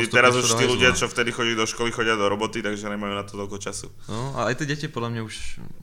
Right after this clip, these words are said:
Speaker 2: Je toho, je toho aj viac, určitě.
Speaker 1: No, no, no.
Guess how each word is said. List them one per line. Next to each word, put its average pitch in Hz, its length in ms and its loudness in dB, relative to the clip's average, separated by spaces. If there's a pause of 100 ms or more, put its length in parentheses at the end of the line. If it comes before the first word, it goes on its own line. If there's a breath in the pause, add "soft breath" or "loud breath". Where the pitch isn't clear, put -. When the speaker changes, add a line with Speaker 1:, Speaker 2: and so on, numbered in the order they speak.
(340)
Speaker 2:
Je 95 100 -4
toho, 107 280 0
je 104 100 2
toho 110 240 0
aj 101 120 6
viac, 92 460 2
určitě. 101 340 -6
Speaker 1:
No, 95 60 -8
no, 98 60 -10
no. 95 80 -10